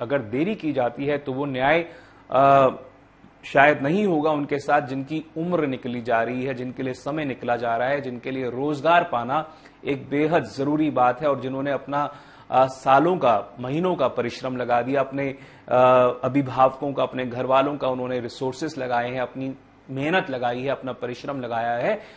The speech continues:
और उन तमाम बातों के बावजूद अगर इस प्रकार की धांधली की वजह से उनको परीक्षा, अ, में उत्तीर्ण होने का अवसर नहीं मिला और उनको आगे बढ़ने का अवसर नहीं मिला, तो ये बताता है कि सिस्टम किस प्रकार से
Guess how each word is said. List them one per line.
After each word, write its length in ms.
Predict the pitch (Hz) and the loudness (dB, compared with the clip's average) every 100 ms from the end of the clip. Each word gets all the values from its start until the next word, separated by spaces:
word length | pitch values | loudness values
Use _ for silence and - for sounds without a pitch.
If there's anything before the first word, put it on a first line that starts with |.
| - - _ _ - | -20 -20 _ _ 6
और 340 | 143 156 - 156 | 8 8 4 -4
उन 100 | 151 | -2
तमाम 420 | 143 147 170 170 | 0 4 4 4
बातों 300 | 135 127 139 | 2 2 -4
के 120 | 131 | -4
बावजूद 720 | 117 117 110 113 220 226 - - - - - | 2 2 2 0 2 2 0 -8 -20 -20 -6
अगर 240 | 135 165 | 2 2
इस 120 | 151 - | 2 -2
प्रकार 360 | 139 143 143 | -4 2 2
की 140 | 143 135 | 2 -8
धांधली 560 | 107 113 131 160 208 | -8 -6 -2 0 -2
की 180 | - 151 | -4 -8
वजह 280 | 123 120 139 | -6 -4 -4
से 160 | 131 | -4
उनको 220 | 127 120 123 | -8 -8 -8
परीक्षा, 540 | 120 117 - 143 135 - - - - | -8 -8 -2 0 0 -6 -20 -18 0
अ, 320 | 123 131 127 | 4 6 6
में 140 | 131 135 | 2 -4
उत्तीर्ण 380 | 131 151 156 147 - | -2 -2 -2 -4 -6
होने 200 | 127 127 | -4 -4
का 220 | 127 131 | 0 2
अवसर 500 | 131 - 117 - 131 | 2 0 -6 -2 -2
नहीं 280 | 123 135 175 | -2 -4 -2
मिला 280 | 143 127 127 | -2 0 0
और 160 | 127 | 0
उनको 220 | 127 127 | -4 0
आगे 240 | 127 120 135 | 2 2 0
बढ़ने 260 | 131 123 | -4 -6
का 100 | 113 | -6
अवसर 240 | 113 107 117 | -6 -6 -12
नहीं 200 | 113 120 | -10 -8
मिला, 280 | 117 131 139 | -2 0 0
तो 160 | 123 | -4
ये 480 | 117 117 143 185 113 | -10 -4 0 0 0
बताता 360 | 117 120 113 123 | -4 -4 -4 -4
है 120 | 127 | -4
कि 80 | 127 | -8
सिस्टम 400 | - 139 - 147 | -14 -16 -12 -10
किस 180 | 123 - | -10 -14
प्रकार 360 | 120 117 120 | -14 -6 -6
से 260 | 117 131 | -6 -8